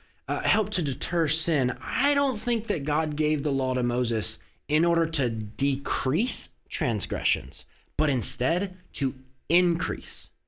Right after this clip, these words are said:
them. See, the law exposes sin for what it truly is, a crossing of a legal boundary or breaking of a specific law against God. See, in summary,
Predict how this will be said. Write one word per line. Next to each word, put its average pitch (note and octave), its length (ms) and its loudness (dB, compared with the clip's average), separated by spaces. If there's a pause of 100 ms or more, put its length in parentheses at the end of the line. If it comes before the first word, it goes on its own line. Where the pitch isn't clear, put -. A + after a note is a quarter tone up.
them. - 180 -6 (760)
See, - 260 0 (600)
the E3 120 2
law F#3 420 2
exposes F#3+ 1300 2
sin G2 680 -2 (300)
for E3+ 120 2
what D3+ 160 2
it C3 80 -2
truly D#3 460 2
is, F#2 520 -6 (300)
a B2+ 140 2
crossing E3+ 640 0
of A#2+ 80 0
a A#2+ 60 -2
legal D3 500 -2
boundary C3 640 -2
or C#3 200 0
breaking D3+ 800 0
of B2+ 200 0
a C3 80 0
specific - 880 -2
law B2+ 340 -2 (140)
against A2 640 -4
God. D#2 300 -6 (400)
See, G3 140 -2
in E3+ 100 2
summary, F3+ 500 2